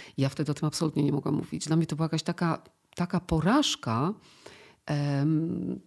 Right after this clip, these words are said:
nie wiem, czy wizerunkowa. Wizerunkowa, taka, że wiesz, że... Że, że jak to? Y, przecież to do mnie nie pasuje w ogóle. E, i, e, a to mnie,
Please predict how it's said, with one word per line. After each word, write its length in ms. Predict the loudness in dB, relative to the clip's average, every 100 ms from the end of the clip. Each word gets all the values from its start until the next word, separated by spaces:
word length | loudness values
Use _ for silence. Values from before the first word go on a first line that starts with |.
| _ -20 -4 0
nie 80 |
wiem, 120 | 2 4
czy 120 | 4
wizerunkowa. 880 | 4 4 4 4 4 2 0 -2 0
Wizerunkowa, 640 | 4 6 6 6 4 2 0
taka, 280 | -2 0
że 140 | 2 4
wiesz, 160 | 2
że... 260 | 2 0 0 -2 -16 -18 -20 -12
Że, 240 | -8 -6 -2
że 120 | 2
jak 260 | 2 0
to? 300 | -4 -4 -4 -6 -10 -10 -2 -2
Y, 40 |
przecież 180 | 0 2
to 100 | 6
do 100 | 8
mnie 140 | 8
nie 80 | 8
pasuje 380 | 6 6 6 6
w 80 | 2
ogóle. 400 | -2 -2 -2 -4 -8 -20 -20 -20 -20 -4 -2
E, 260 | 0 0
i, 640 | -2 -2 2 2 4 4 2 0
e, 260 | -2 -2 -6 -6
a 100 | -6
to 200 | -2 4
mnie, 420 | 6 6 4 2